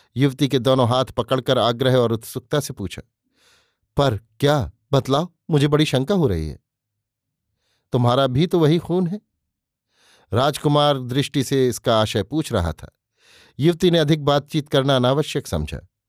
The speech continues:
एक बार राजकुमार उठकर बाहर चलने लगा था, पर युवती ने हाथ पकड़कर डांट दिया, "थोड़ी देर में सब मालूम हो जाएगा। घर के आदमियों के आने पर खबरदार अगर बाहर कदम बढ़ाया।" वीर युवक तारा के पलंग पर तकिए में सिर गड़ा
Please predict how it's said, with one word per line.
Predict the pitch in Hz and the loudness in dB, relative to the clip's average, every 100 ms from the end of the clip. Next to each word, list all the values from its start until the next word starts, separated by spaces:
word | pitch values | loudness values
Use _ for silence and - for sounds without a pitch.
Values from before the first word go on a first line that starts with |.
| _ - | _ -4
एक | 123 131 | -2 0
बार | 120 123 | 0 2
राजकुमार | 127 127 - 120 123 | 2 0 -2 0 2
उठकर | 113 - 104 | 0 -2 0
बाहर | 113 110 | 2 0
चलने | 90 113 147 | -2 -4 -2
लगा | 139 101 | -2 -2
था, | 95 107 _ _ _ _ - | -4 -6 _ _ _ _ -2
पर | 143 | 2
युवती | 147 143 156 | 2 0 0
ने | 139 | 0
हाथ | 117 135 | 0 -2
पकड़कर | - 117 120 113 110 | -2 -2 -2 -2 -2
डांट | 107 135 | 0 -2
दिया, | 95 76 - _ _ _ _ _ _ _ - | -4 -12 -14 _ _ _ _ _ _ _ -4
"थोड़ी | 120 123 | 0 0
देर | 123 135 | 2 0
में | 123 | 0
सब | - 127 | -2 0
मालूम | 120 113 139 | 2 0 0
हो | 123 101 | -4 -6
जाएगा। | 71 - - _ _ _ _ _ _ _ | -8 -12 -20 _ _ _ _ _ _ _
घर | 127 127 | 0 0
के | 107 | 2
आदमियों | 127 107 113 127 117 | 2 2 2 0 0
के | 110 | 0
आने | 107 113 | 0 0
पर | 143 - _ _ _ _ _ _ - | -4 -10 _ _ _ _ _ _ -6
खबरदार | 113 123 120 143 | -2 0 2 2
अगर | 135 110 120 | 2 0 0
बाहर | 104 110 113 - | 0 0 -2 -2
कदम | 104 117 107 | 0 0 0
बढ़ाया।" | 82 76 - _ _ _ _ _ _ _ _ _ _ - | -2 -6 -12 _ _ _ _ _ _ _ _ _ _ -4
वीर | 131 170 | 2 4
युवक | 160 156 160 156 | 4 4 2 0
तारा | - 139 143 | 0 2 2
के | 131 | -2
पलंग | 123 139 147 | -2 0 0
पर | 143 120 | -2 -2
तकिए | 139 123 139 | -2 -2 0
में | 135 127 | 0 -2
सिर | - 127 | -2 -4
गड़ा | 113 120 | 0 0